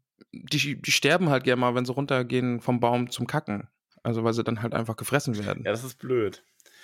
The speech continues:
Speaker 2: Ja gut,
Speaker 1: Ja.
Speaker 2: wobei wir, also ich geh mal davon aus, dass wir dann so schon unsere Intelligenz behalten und so. Also wir würden uns dann
Speaker 1: Ja, aber als
Speaker 2: schon
Speaker 1: Faultier bist du denn ja trotzdem ganz, ganz langsam.
Speaker 2: Ja gut, aber du hast hier ja wenig natürliche Fressfeinde, ne?
Speaker 1: Ja, okay, das stimmt.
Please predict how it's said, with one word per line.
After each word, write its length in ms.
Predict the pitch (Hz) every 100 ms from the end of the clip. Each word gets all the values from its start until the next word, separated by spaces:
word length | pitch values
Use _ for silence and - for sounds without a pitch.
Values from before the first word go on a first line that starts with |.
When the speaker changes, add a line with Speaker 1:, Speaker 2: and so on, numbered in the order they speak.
| - -
Speaker 2:
Ja 80 | 120
gut, 80 |
Speaker 1:
Ja. 100 | 117
Speaker 2:
wobei 280 | 117 120 123
wir, 220 | 131 123
also 160 | 117 113
ich 100 | 113
geh 120 | 117
mal 100 | 117
davon 220 | 107 107
aus, 160 | - 113
dass 160 | 104 107
wir 100 | 104
dann 160 | 110
so 80 | 107
schon 320 | - 104 110 - - -
unsere 160 | - 107
Intelligenz 500 | 104 101 95 92 107
behalten 520 | 113 104 90 92 95
und 160 | 95 87
so. 220 | 92 92
Also 240 | 90 87 87
wir 280 | 85 -
würden 200 | 104 87
uns 100 | 87
dann 140 | - -
Speaker 1:
Ja, 80 | 87
aber 100 | 131
als 120 | 123
Speaker 2:
schon 100 | 135
Speaker 1:
Faultier 200 | 127 131
bist 160 | 120
du 60 | 131
denn 100 | 120
ja 120 | 110
trotzdem 380 | - 139 - 185
ganz, 180 | 113 -
ganz 180 | 101 101
langsam. 480 | 101 101 95 98 -
Speaker 2:
Ja 80 | -
gut, 100 | 113
aber 120 | 101 101
du 60 |
hast 140 | 104 -
hier 80 |
ja 120 | 101 92
wenig 200 | 107 107
natürliche 380 | 95 - -
Fressfeinde, 720 | - - 104 - 85 82 160
ne? 220 | 156 - 107 _ _ _ _ _
Speaker 1:
Ja, 200 | - 110
okay, 200 | 107 -
das 100 | 107
stimmt. 460 | - - 110 104